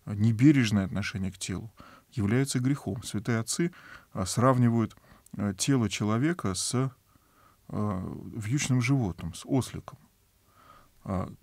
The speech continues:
который, а, если его перегрузить, не кормить, то он падет, он умрет.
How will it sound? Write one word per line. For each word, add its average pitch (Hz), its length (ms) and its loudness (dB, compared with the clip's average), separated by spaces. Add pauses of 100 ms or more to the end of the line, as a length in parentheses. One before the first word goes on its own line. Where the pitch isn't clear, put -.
(120)
который, 110 580 0
а, 98 260 -6 (440)
если 117 280 -2
его 113 120 2
перегрузить, 123 680 0
не 107 120 0
кормить, 123 500 0 (760)
то 135 120 -2
он 175 60 0
падет, 156 500 -2 (520)
он 165 160 0
умрет. 95 420 -2